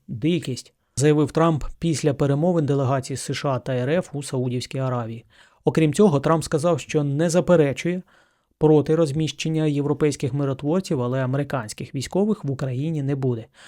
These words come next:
Також він заявив, що війну можна було би вирішити ще кілька років тому без територіальних втрат. І додав, що в Україні мають відбутися вибори, хоча,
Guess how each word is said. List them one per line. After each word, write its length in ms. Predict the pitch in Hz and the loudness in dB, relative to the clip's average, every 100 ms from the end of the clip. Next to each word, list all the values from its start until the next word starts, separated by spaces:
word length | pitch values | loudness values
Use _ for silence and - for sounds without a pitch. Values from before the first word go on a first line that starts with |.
| - _ | -20 _
Також 280 | 151 135 131 | 0 2 2
він 140 | 147 | 0
заявив, 340 | 135 135 156 196 | 2 2 2 0
що 180 | - 143 | 0 0
війну 260 | 143 175 | 0 0
можна 320 | 185 147 143 | 0 0 -2
було 220 | 135 143 131 | -2 0 0
би 120 | 127 | 0
вирішити 520 | 139 185 175 156 143 | 0 0 -2 -6 -8
ще 220 | - 160 | -6 -6
кілька 320 | 156 147 135 | -4 -6 -4
років 280 | 139 139 131 | -4 -2 -6
тому 300 | - 131 156 | -6 -4 -2
без 340 | 147 117 156 - | -2 0 0 2
територіальних 800 | 156 139 143 139 139 143 143 _ _ _ _ | -2 0 -2 -2 -2 -2 -6 _ _ _ _
втрат. 440 | - 165 123 - _ _ - - - | 2 2 2 -4 _ _ -20 -20 -10
І 100 | - | 2
додав, 320 | 196 175 160 127 | 4 8 6 6
що 180 | - | 0
в 60 | 143 | 0
Україні 440 | 143 147 175 180 | 2 2 4 2
мають 360 | 143 147 147 135 | 0 2 0 0
відбутися 520 | 127 131 147 135 156 | -4 -4 -4 -2 0
вибори, 460 | 135 143 135 139 120 | 2 2 2 0 -8
хоча, 400 | - 127 139 131 | -10 -6 -2 -4